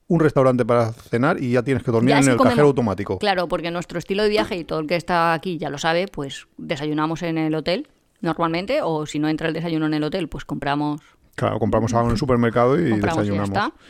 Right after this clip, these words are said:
Speaker 2: Y comemos y cenamos siempre
Speaker 1: Y
Speaker 2: fuera.
Speaker 1: comemos y cenamos fuera, cien por cien seguro, y depende del lugar donde estemos, pues ya a un restaurante mejor o peor, o en la calle o en donde sea. O sea, porque ya depe-, eso ya va a depender del lugar.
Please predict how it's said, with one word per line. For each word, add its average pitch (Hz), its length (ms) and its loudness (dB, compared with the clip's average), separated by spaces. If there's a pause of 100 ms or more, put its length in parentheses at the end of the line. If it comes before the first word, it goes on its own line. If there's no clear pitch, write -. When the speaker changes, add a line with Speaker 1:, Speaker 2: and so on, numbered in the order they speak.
(460)
Speaker 2:
Y 196 160 -2
comemos 175 340 -2
y 208 60 0
cenamos 214 280 -2
siempre 160 220 -2
Speaker 1:
Y 151 40 2
Speaker 2:
fuera. 139 140 2
Speaker 1:
comemos 110 240 0
y 117 40 -4
cenamos 120 320 0
fuera, 151 320 0
cien - 360 -2
por 151 120 2
cien 151 160 -2
seguro, 185 500 4
y 143 400 -2
depende 147 460 2
del 156 440 6
lugar 151 220 6
donde 120 220 0
estemos, 170 480 2
pues 113 560 2
ya 123 240 4
a - 240 0
un 120 200 2
restaurante 123 420 0
mejor 123 640 2
o 165 100 0
peor, 160 420 4
o 120 340 0
en 98 100 -4
la 98 100 -2
calle 156 340 2
o 120 240 0
en 98 240 -8
donde 90 240 -4
sea. - 260 -10 (260)
O - 60 -20
sea, - 160 -14 (260)
porque 104 220 -2
ya 101 340 2
depe-, 110 600 -4
eso 131 120 0
ya 110 100 4
va 113 80 4
a - 20 4
depender 110 320 0
del 104 400 -2
lugar. 95 280 -8